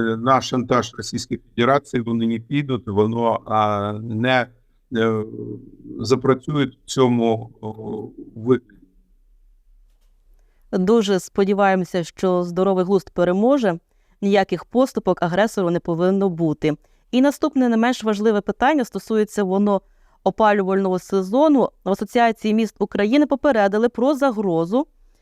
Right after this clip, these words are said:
Speaker 2: зриву опалювального сезону. Асоціація пропонує зустріч прем'єр-міністру Шмигалю для вирішення цієї проблеми. Підприємство Тепл-, е, Теплокомуненерго,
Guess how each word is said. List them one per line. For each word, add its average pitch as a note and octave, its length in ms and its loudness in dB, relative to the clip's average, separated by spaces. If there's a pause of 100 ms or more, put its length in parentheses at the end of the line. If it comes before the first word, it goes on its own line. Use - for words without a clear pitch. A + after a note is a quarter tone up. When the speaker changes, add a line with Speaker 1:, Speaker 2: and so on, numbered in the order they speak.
(160)
Speaker 2:
зриву G#3 400 2
опалювального A#3+ 760 2
сезону. F3+ 480 0
Асоціація G#3 640 0
пропонує G3+ 480 2
зустріч F3+ 420 -4
прем'єр-міністру F#3+ 720 0
Шмигалю G3+ 500 0 (300)
для A#3 220 2
вирішення A3+ 400 0
цієї F#3+ 400 0
проблеми. E3 520 0 (440)
Підприємство C4 680 0
Тепл-, A3 520 0
е, G3 240 2
Теплокомуненерго, A#3+ 1040 0